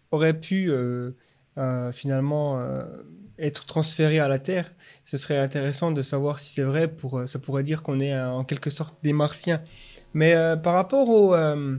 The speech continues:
qu'est-ce qui vous donne de l'espoir et des raisons de penser que les personnes, euh, on va dire, de moins de cinquante ans ou soixante ans aujourd'hui ont une chance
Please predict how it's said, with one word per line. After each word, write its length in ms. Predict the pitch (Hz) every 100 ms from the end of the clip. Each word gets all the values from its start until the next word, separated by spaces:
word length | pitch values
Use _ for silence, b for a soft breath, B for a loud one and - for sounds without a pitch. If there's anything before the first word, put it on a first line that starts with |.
| - -
qu'est-ce 180 | 214 214
qui 120 | 240
vous 120 | 202
donne 220 | 190 233
de 100 | 190
l'espoir 800 | 180 180 - - 202 226 247 214
et 80 | 160
des 260 | 151 156
raisons 380 | 151 165 185 277
de 100 | 185
penser 400 | 156 175 175 269
que 120 | 208
les 180 | 175 156
personnes, 580 | 160 180 - 202 190 156
euh, 260 | 135 135 135
on 60 | 139
va 120 | 151
dire, 220 | 170 185
de 80 | 151
moins 180 | 151 156
de 60 |
cinquante 440 | 156 156 175 180 220
ans 300 | 226 220 180
ou 160 | 139
soixante 420 | 135 147 175 170
ans 220 | 208 208 190
aujourd'hui 580 | 147 151 151 214 311 b b b b
ont 140 | - 160
une 100 | 170
chance 720 | - 208 202 196 - - -